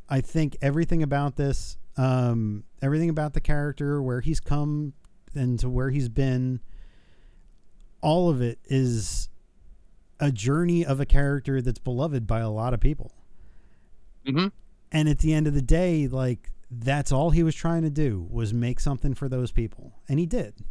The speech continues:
Speaker 1: And the, the, the old school fans, the ones that grew up with all these movies, are gonna go see it.
Speaker 2: Sure.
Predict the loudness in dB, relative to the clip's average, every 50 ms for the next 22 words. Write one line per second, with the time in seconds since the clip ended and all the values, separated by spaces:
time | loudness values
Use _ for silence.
0 | -10 -10 -18 -20 -20 -20 -20 -20 -20 -20 -20 -20 -20 -20 -20 -20 -20 _ -20 -20
1 | -20 -20 -20 -20 -20 -20 -20 -18 -10 -4 -2 0 2 2 2 2 2 0 0 -2
2 | -6 -12 -18 -18 -18 -20 -18 -20 -20 -20 -20 -20 -20 _ _ -20 -20 -20 -20 -20
3 | -20 -20 -20 -10 -10 -10 -6 0 0 0 0 0 -4 -14 -20 -20 -14 -10 -4 2
4 | 4 4 4 4 2 0 -2 2 2 2 4 4 0 2 2 2 2 2 0 0
5 | 0 -2 -2 0 0 0 2 2 0 0 0 0 -2 -2 -4 -4 -2 0 0 2
6 | 2 2 0 0 -2 -4 -2 0 0 2 2 2 0 2 0 0 2 2 2 2
7 | 2 2 0 0 -2 0 0 0 -2 0 0 0 0 0 0 0 0 0 0 0
8 | -2 -2 -4 -4 -4 -2 -2 0 0 0 0 0 -2 0 0 -2 -4 -4 -4 -8
9 | -10 -14 -18 -14 -12 -10 -10 -10 -12 -12 -16 -18 -20 -20 -20 _ -20 -20 -20 _
10 | -20 -20 -20 -20 -8 -4 -2 -2 -2 -2